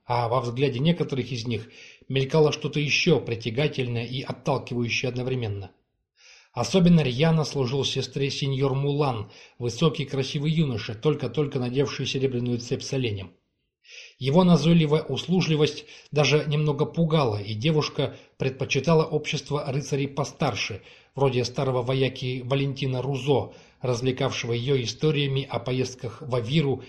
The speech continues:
и Гер-Эрасти. Как бы то ни было, путешествие было скорее приятным, и к концу его Анастазия вполне освоилась и с красивой серой лошадкой,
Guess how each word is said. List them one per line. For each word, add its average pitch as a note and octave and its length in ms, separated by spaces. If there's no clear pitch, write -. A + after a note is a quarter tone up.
и D3 160
Гер-Эрасти. C3 920
Как D3 180
бы C3 80
то C#3 120
ни E3+ 100
было, D#3+ 340
путешествие E3 600
было D#3+ 240
скорее D#3 320
приятным, D3+ 600
и B2 260
к - 100
концу C3+ 360
его B2 600
Анастазия C#3+ 600
вполне D#3 480
освоилась D3 720
и F3 120
с F3 100
красивой C3 500
серой A#2+ 280
лошадкой, C#3 720